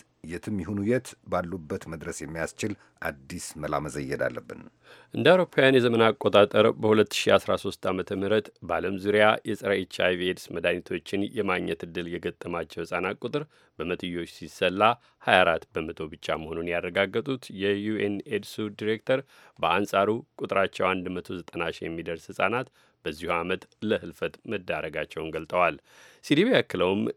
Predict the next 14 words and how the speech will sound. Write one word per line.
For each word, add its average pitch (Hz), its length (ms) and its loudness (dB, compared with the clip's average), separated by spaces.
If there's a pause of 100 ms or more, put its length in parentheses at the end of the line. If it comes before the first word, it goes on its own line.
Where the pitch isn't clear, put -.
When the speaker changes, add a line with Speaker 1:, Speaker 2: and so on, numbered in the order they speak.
Speaker 2:
ኤድስ 123 240 4 (420)
ዛሬም 95 420 6 (160)
ስሙ 113 320 -2
የማይጠራ 104 720 0 (100)
በሽታ - 300 -4 (120)
በሆነባቸው 90 720 -2
አንዳንድ 87 360 -2
አካባቢዎች 120 560 -2 (500)
ሌሎች 92 380 2 (220)
ብዙዎች 107 420 -2 (360)
በዝምታ 110 520 0 (580)
ያልፋሉ 110 640 2 (180)
ወይም 107 260 2 (320)
ለህልፈት 104 500 -2